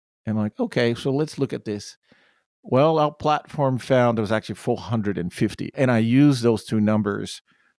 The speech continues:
because that is often a trend. It's three times more, even when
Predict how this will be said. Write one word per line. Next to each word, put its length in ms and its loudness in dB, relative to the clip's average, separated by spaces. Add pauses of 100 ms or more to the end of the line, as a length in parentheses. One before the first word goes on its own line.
because 420 4
that 180 4
is 300 0
often 540 0
a 80 0
trend. 360 -2
It's 400 -6
three 380 0
times 560 0
more, 640 2
even 500 2
when 400 2